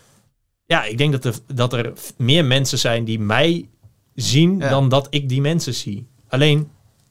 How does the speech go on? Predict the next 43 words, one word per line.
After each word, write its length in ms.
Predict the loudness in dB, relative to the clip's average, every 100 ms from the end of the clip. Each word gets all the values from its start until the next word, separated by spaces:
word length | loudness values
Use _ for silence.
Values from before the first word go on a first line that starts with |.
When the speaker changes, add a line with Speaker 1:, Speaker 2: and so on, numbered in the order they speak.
| _ _ _ _ _ _ _
Speaker 1:
komen 240 | -2 0 2
we 60 |
weer 140 | 2 0
op 100 | 0
die 80 | -2
virtuele 460 | -4 -2 -2 0
wereld, 380 | 0 -2 -2 -8
zeg 120 | -8
maar. 160 | -6 -2
Zij 200 | 0 2
leven 320 | 2 0 -4
in 80 | -6
een 100 | -2
wereld 320 | 0 0 -2
waarin 240 | -2 -2
ik 100 | -2
heel 160 | 0 0
vaak 180 | 2 -2
zichtbaar 360 | -2 -4 -4 -4
ben. 260 | -6 -12 _
Ik 160 | -4 -2
leef 260 | 0 -2 -2
in 80 |
een 60 | 0
wereld 320 | 0 0 -2
waarin 240 | -4 -2 0
zij 300 | 0 0 -2
nooit 360 | 0 4 4
zichtbaar 300 | 2 -4 -4
Speaker 2:
Ja, 60 | 0
Speaker 1:
zijn. 120 | 0
Speaker 2:
ja, 100 | 0
klopt, 200 | -2 -4
Speaker 1:
Komt 100 | -2
er 60 | -2
Speaker 2:
ja. 60 | 0
Speaker 1:
opeens 260 | 2 2
iemand 220 | 0 -2
in 60 | -2
mijn 140 | -2
D 40 | 0
M. 260 | 2 0 -2 -8 _ _
"Hey, 120 | -4